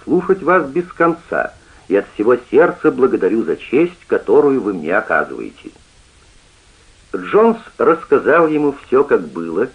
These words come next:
опустив только несколько подробностей, а именно обо всем, что случилось в день его поединка с Твакомом. Он закончил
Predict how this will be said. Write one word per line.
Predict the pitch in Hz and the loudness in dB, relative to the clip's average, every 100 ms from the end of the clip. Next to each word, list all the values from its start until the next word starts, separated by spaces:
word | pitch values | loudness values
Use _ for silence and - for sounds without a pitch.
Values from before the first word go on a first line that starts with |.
| _ - - | _ -18 -4
опустив | 101 - - 202 196 | -4 -4 -6 -6 -2
только | 175 170 147 | -2 0 0
несколько | 131 151 - 131 135 | 0 0 -2 -4 -2
подробностей, | 127 113 95 78 69 62 - - - _ _ _ - | 0 0 0 -2 -4 -16 -14 -16 -16 _ _ _ -2
а | |
именно | 160 104 87 85 78 76 - _ - - - | 0 -2 -8 -8 -8 -10 -14 _ -20 -12 -4
обо | 107 95 | 0 -2
всем, | - 190 196 | -2 -2 -2
что | - 165 | -2 -6
случилось | - 104 - 147 143 | -4 -6 -4 -2 -2
в | 78 73 | -4 -4
день | 139 143 | -2 -2
его | 120 117 | -2 -2
поединка | 110 92 78 120 131 127 | 0 -4 -4 -6 -6 -8
с | 113 - | -12 -10
Твакомом. | 71 64 - 57 50 - _ - _ _ _ | -6 -6 -6 -14 -14 -18 _ -20 _ _ _
Он | 113 127 | -2 2
закончил | 117 - 135 131 123 | 0 0 -2 0 -4